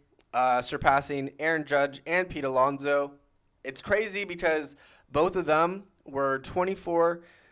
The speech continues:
to twenty-six years old when they went on their, you know, career opening, you know, just craziness when it came to home runs. Uh,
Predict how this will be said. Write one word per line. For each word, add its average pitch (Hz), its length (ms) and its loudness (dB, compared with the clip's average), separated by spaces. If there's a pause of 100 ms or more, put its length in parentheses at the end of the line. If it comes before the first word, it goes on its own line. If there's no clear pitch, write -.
(140)
to 160 100 -4
twenty-six 165 560 -2
years 156 200 -6
old 156 260 0
when 139 240 -4
they 135 120 -2
went 139 220 -2
on 143 220 0
their, 135 420 -2
you 151 100 -6
know, 123 160 -6
career 165 380 0
opening, 147 720 -4 (480)
you 135 100 -8
know, 117 160 -8
just 156 400 -8
craziness 170 920 -4 (140)
when 147 180 -4
it 147 80 -10
came 151 220 -8
to 139 80 0
home 147 260 -2
runs. 147 420 -2 (380)
Uh, 123 500 0